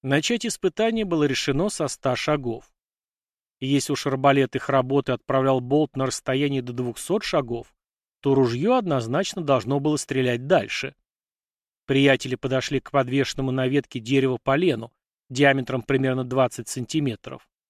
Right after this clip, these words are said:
и Беломир с удовольствием рассмотрел дырку в верхней части мишени. Свежий белый срез полена был хорошо заметен на фоне яркой зелени леса,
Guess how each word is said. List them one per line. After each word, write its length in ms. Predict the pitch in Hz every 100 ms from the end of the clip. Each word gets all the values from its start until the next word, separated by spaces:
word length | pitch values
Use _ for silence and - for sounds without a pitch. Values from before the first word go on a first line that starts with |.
| _ _ -
и 100 | 214
Беломир 460 | 202 202 196 254
с 100 | -
удовольствием 560 | 143 135 131 127 - 127
рассмотрел 540 | 123 - 135 127 127
дырку 380 | 113 170 226 226
в 80 | 156
верхней 500 | 110 127 - 143 139
части 400 | - 120 - 127
мишени. 580 | 160 - 143 110 - - _ _ _ _ _ _ _ _ _ _
Свежий 540 | - 135 139 127 131
белый 340 | 123 135 131 120
срез 340 | - 131 123
полена 400 | - 131 143 139
был 160 | 131 131
хорошо 400 | - 143 - 139
заметен 540 | 139 165 214 - 123
на 100 | 131
фоне 340 | - 143 131
яркой 420 | 127 135 127 - 127
зелени 420 | 117 131 123 139
леса, 480 | 131 110 - 123